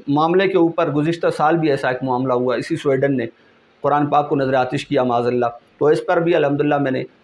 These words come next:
पूरी एक वीडियो रिकॉर्ड कराई थी। इस मरतबा फिर दोस्तों की मैंने बार बार इसरार पर, उनकी गुजारिश पर मैंने ये चंद मारूज़ात आपके गोश गुजार किए हैं।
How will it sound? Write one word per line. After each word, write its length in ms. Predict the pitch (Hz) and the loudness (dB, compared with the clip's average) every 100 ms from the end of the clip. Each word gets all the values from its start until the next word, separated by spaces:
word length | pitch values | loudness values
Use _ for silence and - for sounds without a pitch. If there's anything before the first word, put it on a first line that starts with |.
| _ - | _ -6
पूरी 200 | 151 165 | 0 0
एक 140 | 156 | 0
वीडियो 260 | 143 143 147 | 0 0 0
रिकॉर्ड 320 | 127 123 123 | 0 -2 -4
कराई 240 | 127 120 127 | -2 -2 -4
थी। 200 | - - _ _ | -8 -14 _ _
इस 100 | - | -4
मरतबा 340 | 147 135 139 131 | -2 -2 -2 -2
फिर 180 | 156 139 | -2 -2
दोस्तों 340 | 131 131 151 | -2 -4 -4
की 120 | 143 135 | -4 -4
मैंने 280 | 123 120 113 _ _ | -4 -4 -8 _ _
बार 200 | 123 131 | -2 0
बार 220 | 139 156 143 | 2 0 0
इसरार 380 | 127 135 139 | -2 -2 -2
पर, 180 | 135 131 | -2 -4
उनकी 200 | 127 131 | -4 -4
गुजारिश 360 | 127 123 131 143 | -2 -2 -2 -2
पर 160 | 131 | -4
मैंने 280 | 123 123 120 - _ - | -4 -4 -6 -10 _ -8
ये 60 | 131 | -2
चंद 220 | 180 175 | 0 2
मारूज़ात 440 | 147 135 139 139 | 2 2 2 2
आपके 240 | 131 127 127 | 0 0 -2
गोश 220 | 131 127 | -2 -2
गुजार 240 | 131 127 123 | -2 -2 -2
किए 200 | 139 135 | -4 -4
हैं। 160 | 127 | -6